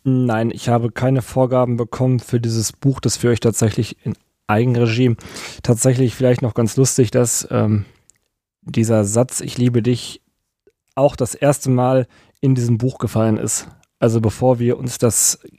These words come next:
gegenseitig gesagt haben, habe ich das an einem Abend in dieses Buch reingeschrieben. Und das war das erste Mal, dass ich das so kommuniziert habe mit einer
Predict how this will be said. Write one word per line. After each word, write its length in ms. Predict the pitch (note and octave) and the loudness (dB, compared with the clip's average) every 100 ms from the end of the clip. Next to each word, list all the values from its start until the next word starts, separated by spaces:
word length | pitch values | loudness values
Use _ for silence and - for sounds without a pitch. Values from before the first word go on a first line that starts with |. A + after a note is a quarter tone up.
| _ _ - | _ _ -20
gegenseitig 880 | A#2+ - A2 A2+ G#2+ A2+ A#2 A#2+ - | -10 -2 2 2 4 2 0 -4 0
gesagt 580 | A2 G#2+ G#2 A#2+ - | 0 2 2 0 0
haben, 320 | A#2+ A#2 A2+ A2 - - - - _ _ - | 0 2 2 0 -6 -20 -20 -20 _ _ -2
habe 200 | A#2+ A2+ | 0 2
ich 80 | |
das 200 | - B2 | 2 2
an 100 | A#2 | 2
einem 400 | G2+ A2 A2 G#2+ G2+ - _ _ _ _ - | 2 4 2 2 -2 -14 _ _ _ _ 0
Abend 360 | A#2+ B2+ A#2+ - | 2 2 0 0
in 120 | A2+ | 0
dieses 280 | A2 G#2+ - | 0 -2 -2
Buch 240 | C#3+ C#3 | 0 2
reingeschrieben. 720 | C3+ B2+ B2 - C#3 C#3 C#3+ C3+ _ _ _ _ _ _ _ _ | 2 2 0 -2 0 2 0 -2 _ _ _ _ _ _ _ _
Und 140 | - A2+ | -2 0
das 100 | A2+ | 2
war 80 | |
das 160 | A2+ G2+ | 2 2
erste 300 | B2 A2+ A#2 | 0 0 2
Mal, 180 | A2+ A2+ | 2 2
dass 160 | G#2+ | 2
ich 80 | A2 | 0
das 220 | - A2 | 0 2
so 260 | - A#2 - _ | 2 0 0 _
kommuniziert 560 | - A#2 A2 G2+ - B2+ | 0 2 2 2 2 2
habe 160 | B2 A2+ | 2 0
mit 140 | - | -2
einer 280 | B2 A2 | 0 2